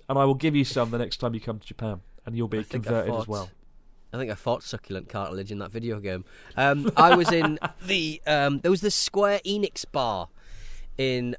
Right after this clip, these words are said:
Speaker 1: Oh, yeah, yeah.
Speaker 2: um,
Speaker 1: I know it.
Speaker 2: Akihabara that was there. I don't know where, I think it might have closed down by now, but it was just a lot of, like, video gamesy
Speaker 1: Mm.
Speaker 2: sort of stuff in there. Uh, and one of the games was, I don't know, uh, basically I ate a chicken's foot. Uh, obviously
Speaker 1: Ooh.
Speaker 2: bigger in,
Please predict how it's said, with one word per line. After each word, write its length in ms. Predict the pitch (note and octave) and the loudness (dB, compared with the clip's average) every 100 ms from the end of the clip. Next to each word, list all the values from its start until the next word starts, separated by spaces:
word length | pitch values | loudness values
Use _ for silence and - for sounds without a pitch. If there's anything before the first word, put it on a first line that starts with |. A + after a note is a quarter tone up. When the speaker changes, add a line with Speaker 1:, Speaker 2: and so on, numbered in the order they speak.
| - | 0
Speaker 1:
Oh, 280 | F3+ G3 G3 | 4 8 8
yeah, 280 | F#3+ F3 | 8 6
yeah. 200 | B2 A#2 | 4 2
Speaker 2:
um, 380 | G#2 A2 A2+ A2+ - | -2 -4 -6 -8 -6
Speaker 1:
I 60 | B2+ | -4
know 60 | |
it. 200 | B2 C3+ | 0 0
Speaker 2:
Akihabara 460 | B2+ B2 G#2 F#2 G2 | 2 2 0 -2 -8
that 100 | G#2+ | -8
was 180 | G#2+ G2+ | -8 -4
there. 360 | A2 G#2+ G#2 | -2 -2 -4
I 60 | G2+ | -6
don't 120 | C3 | -4
know 80 | A#2+ | -2
where, 140 | A#2 | -2
I 60 | G#2+ | -4
think 180 | C#3+ A2+ | -8 -8
it 80 | |
might 120 | G#2+ D#2+ | -8 -8
have 100 | - | -8
closed 260 | G2+ F#2 | -10 -8
down 220 | G#2+ G2+ | -8 -8
by 160 | F2+ E2+ | -8 -8
now, 160 | E2+ E2 | -8 -10
but 120 | F#2 | -12
it 20 | |
was 100 | G#2 | -12
just 260 | A2+ - C3 | -12 -10 -4
a 60 | |
lot 180 | B2 G2 | -4 -4
of, 80 | G2+ | -6
like, 160 | F#2 | -10
video 300 | - A2 G2+ | -12 -12 -6
gamesy 400 | B2 B2 A#2 G#2 | -4 -2 -2 -4
Speaker 1:
Mm. 60 | F2+ | -8
Speaker 2:
sort 180 | E2+ E2 | -8 -10
of 80 | - | -12
stuff 260 | - - | -12 -12
in 160 | F#2+ F#2 | -10 -10
there. 220 | F2+ E2+ - - - - A#2 | -10 -12 -14 -20 -20 -12 -4
Uh, 240 | A2 A2 | -2 -2
and 220 | - A#2+ C3 | -2 -4 0
one 240 | D3+ D3+ | 2 2
of 320 | D3 C3+ B2 | 0 -2 -6
the 100 | B2+ | -6
games 1000 | A#2+ - C3 C3 B2+ B2 B2+ A#2 - - - | -6 -4 -2 -2 -4 -4 -6 -8 -10 -12 -12
was, 640 | A2+ A#2 A2+ A2+ G#2+ - - - - - | -8 -4 -4 -4 -6 -8 -12 -20 -20 -4
I 100 | C#3 | -2
don't 100 | C#3+ | 0
know, 120 | B2+ - - - | -2 -4 -16 -4
uh, 80 | D#3+ - - | -4 -2 -6
basically 320 | E3 F#3+ C#3 A2 | 0 0 0 2
I 140 | B2+ | 2
ate 60 | B2 | 0
a 20 | |
chicken's 400 | - - G#2 - | -6 -8 -8 -10
foot. 240 | - F2+ - - - | -8 -8 -10 -20 -10
Uh, 320 | A#2+ A#2 A2 A#2 | -4 0 0 0
obviously 360 | D3 C3 C3 C3+ | 0 0 2 4
Speaker 1:
Ooh. 340 | A#2+ G#2 C3+ | 2 2 2
Speaker 2:
bigger 280 | D#3 C3 A#2+ | 2 2 0
in, 240 | A2+ A2+ | -2 -4